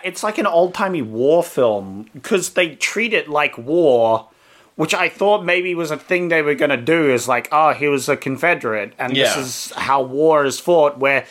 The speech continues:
Speaker 1: and he mentions having tactic books at home. It's just like, w-, th-, there, there was no tactics.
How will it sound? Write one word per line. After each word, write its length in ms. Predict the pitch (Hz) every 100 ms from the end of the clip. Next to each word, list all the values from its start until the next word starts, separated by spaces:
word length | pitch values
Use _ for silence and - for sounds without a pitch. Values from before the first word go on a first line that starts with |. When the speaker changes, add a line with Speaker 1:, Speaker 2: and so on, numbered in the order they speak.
| -
Speaker 1:
and 120 | 185 175
he 100 | 190
mentions 520 | 196 220 247 254 190
having 320 | 196 190 185
tactic 640 | 165 - 214 - 156 - 113
books 400 | 135 110 - -
at 120 | 123
home. 360 | - 185 156 110
It's 180 | 107 -
just 180 | 160
like, 240 | 160 143 -
w-, 260 | 135 151 135
th-, 160 | 156
there, 180 | 160 170
there 200 | 156 185
was 300 | 196 262 -
no 120 | 196 156
tactics. 800 | 135 95 - 95 82 - -